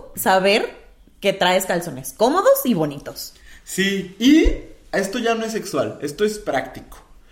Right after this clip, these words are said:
Speaker 2: Calcetín sin hoyo, porque no sabes cuándo se van a sacar una dinámica de quítate el zapato.
Speaker 1: Ay, es horrible, es
Speaker 2: O sea,
Speaker 1: horrible.
Speaker 2: de verdad, en, en todo, ya casi en todos los centros de trabajo, por lo menos,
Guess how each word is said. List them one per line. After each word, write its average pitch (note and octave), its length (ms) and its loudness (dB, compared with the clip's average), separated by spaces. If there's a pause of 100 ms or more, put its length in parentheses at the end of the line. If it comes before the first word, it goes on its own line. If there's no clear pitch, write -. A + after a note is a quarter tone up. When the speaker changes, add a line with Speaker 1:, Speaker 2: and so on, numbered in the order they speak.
(400)
Speaker 2:
Calcetín D3+ 640 -2
sin F#3+ 240 -6
hoyo, D#3 300 -4
porque F3 240 -6
no C4 160 -2
sabes D#4+ 380 -2
cuándo C4+ 280 0
se A#3+ 120 -4
van A3 140 0
a A#3+ 60 -6
sacar G#3 280 -2
una G#3 120 -4
dinámica E3+ 440 -4
de C3 100 -4
quítate D3+ 300 -8
el C3+ 80 -6
zapato. A#3 280 -2
Speaker 1:
Ay, E4+ 180 4
es C4+ 100 0
horrible, C4+ 600 4
es C#4 140 4
Speaker 2:
O D4+ 100 6
sea, D4+ 120 4 (100)
Speaker 1:
horrible. B3 500 4
Speaker 2:
de F3+ 200 0
verdad, F#3+ 440 0
en, F3 300 -4
en F#3 220 -6
todo, D4+ 340 2
ya B3+ 220 -2
casi B3+ 260 -4
en G#3+ 80 -8
todos F3 260 -2
los C3+ 120 -8
centros C#3 320 -10
de A#2+ 60 -10
trabajo, G#2 680 -10
por G#2+ 100 -10
lo G#2+ 100 -6
menos, C3+ 340 -10